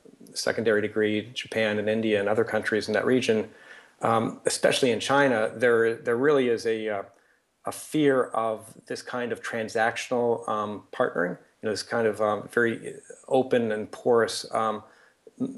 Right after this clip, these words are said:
melding of ideas and capabilities. Uh, the Chinese are, are much more open to close networks and, uh, you know, limited, um, partnering. So it's taking a different form there where it's not as,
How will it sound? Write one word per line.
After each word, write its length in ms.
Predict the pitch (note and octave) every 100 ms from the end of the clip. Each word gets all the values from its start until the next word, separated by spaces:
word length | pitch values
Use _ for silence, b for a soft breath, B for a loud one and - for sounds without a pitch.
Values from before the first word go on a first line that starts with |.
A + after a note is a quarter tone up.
| -
melding 300 | - B2 B2
of 80 | A2+
ideas 460 | A2 G#2+ A2+ A2+ G#2
and 100 | G#2+
capabilities. 720 | A#2+ - A2 A#2 C3 C#3 - b b b b -
Uh, 320 | A2 A2 - - -
the 140 | C3+
Chinese 680 | B2+ - C3 B2+ C3 D3 C#3+
are, 260 | A2 G#2+ G#2+
are 120 | A#2
much 340 | A2+ A#2+ A2+ -
more 220 | A#2 -
open 280 | A#2 A2 G#2+
to 400 | - A#2+ A2+ A2
close 380 | - B2+ B2 -
networks 560 | A#2 A2 A#2+ A2 - -
and, 360 | A2 A2 G#2+ G#2
uh, 220 | G#2+ G#2 - B B -
you 80 |
know, 100 | A#2
limited, 600 | G#2+ A#2 B2+ B2 A2+ G#2+ -
um, 320 | A2+ G#2+ G#2 G#2+ _ _ _ - -
partnering. 400 | C3+ - G#2+ -
So 120 | -
it's 120 | -
taking 420 | - D#3 D3 C3+
a 80 | A#2+
different 300 | A2+ B2+ A2+
form 280 | - C3 A#2+
there 160 | G#2
where 140 | G2+ G#2
it's 140 | G2+
not 180 | B2 A2+
as, 100 | G#2+